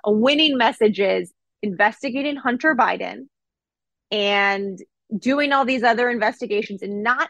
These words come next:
actually governing, that the Republican Party will lose again in twenty twenty-four. I think one of the lessons of these midterms was people actually like people who are willing to govern and be bipartisan. And they see Biden as doing that.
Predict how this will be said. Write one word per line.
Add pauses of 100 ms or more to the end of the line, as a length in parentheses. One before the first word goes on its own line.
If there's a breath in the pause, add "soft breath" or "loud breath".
actually
governing, (1400)
that
the
Republican
Party
will
lose
again
in
twenty
twenty-four.
I
think
one
of
the
lessons
of
these
midterms
was
people
actually
like
people
who
are
willing
to
govern
and
be
bipartisan.
And
they
see
Biden (120)
as (240)
doing
that.